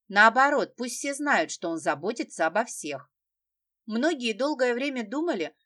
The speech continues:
что диктаторское правление Сталина держалось прежде всего на его авторитете, духовной, нравственной власти над людьми.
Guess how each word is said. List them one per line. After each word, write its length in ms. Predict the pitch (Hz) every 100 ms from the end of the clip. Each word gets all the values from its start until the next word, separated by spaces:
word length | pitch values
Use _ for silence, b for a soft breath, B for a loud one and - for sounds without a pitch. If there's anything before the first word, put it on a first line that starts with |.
| -
что 200 | - 233
диктаторское 680 | 240 - 320 294 247 240
правление 520 | 233 233 240 269 254 233
Сталина 500 | - 302 311 196 175
держалось 540 | 196 190 247 226 220
прежде 380 | 202 294 269 202
всего 320 | - 180 170
на 80 | 165
его 220 | 175 214
авторитете, 920 | 247 254 262 262 - 185 135 135 - _ _ _
духовной, 600 | 170 220 - 254 285 214
нравственной 600 | 185 214 247 - 196 170
власти 380 | 156 180 202 -
над 180 | 180 180
людьми. 540 | 185 190 190 151 131